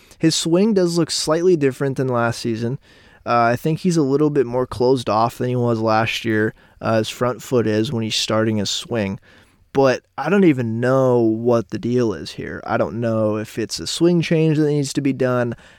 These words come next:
I don't know if he's just getting supremely unlucky with these pitches that he's hitting, uh, in the, in the heart of the plate. That is crazy. I am going to,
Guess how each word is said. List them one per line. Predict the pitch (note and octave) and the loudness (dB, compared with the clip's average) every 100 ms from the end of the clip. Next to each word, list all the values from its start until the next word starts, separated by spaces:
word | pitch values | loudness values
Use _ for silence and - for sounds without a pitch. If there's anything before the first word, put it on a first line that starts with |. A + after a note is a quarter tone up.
| _ | _
I | - | -2
don't | G3+ F#3 | -2 0
know | D#3 D3 | 2 2
if | C3 | 2
he's | C3+ | 0
just | B2+ B2 | 0 -2
getting | - B2 B2 | 0 -2 -2
supremely | B2 - C3 C3+ C3+ | -6 -4 -2 -2 -2
unlucky | A#2 D3 C3+ A2+ F#3+ - A#2 | -2 -2 -2 -2 -2 -2 -2
with | A2+ A#2+ A#2+ | -2 -4 -2
these | B2 - | -4 -2
pitches | E3+ - A#2 A2+ | -2 -2 -4 -4
that | A2 | -6
he's | A2 G#2+ | -6 -6
hitting, | A2+ G#2 G#2+ - - _ - | -4 -4 -8 -14 -20 _ -8
uh, | A#2 A2 | -4 -4
in | G#2 A#2+ | -4 -4
the, | A#2 A2 G#2+ G#2+ C#2+ | -2 0 0 -2 -6
in | B2+ | -6
the | A#2 | -6
heart | - B2+ B2+ A2+ | -2 -2 -2 -4
of | G#2+ | -12
the | |
plate. | F#2+ - F#3 G#2 - _ - _ _ _ _ _ _ _ _ _ _ _ _ _ _ _ | -8 0 0 0 -6 _ -20 _ _ _ _ _ _ _ _ _ _ _ _ _ _ _
That | - E3+ | -2 0
is | C#3+ C3+ | 0 -2
crazy. | - G#2+ G2 - - | -2 -2 -4 -12 -10
I | G#2+ C3+ D#3+ | -2 0 2
am | D#3+ | 2
going | D3+ D3+ D3+ C#3 | 2 2 0 0
to, | C#3+ C3+ C3 C3 C3 | 2 4 6 4 4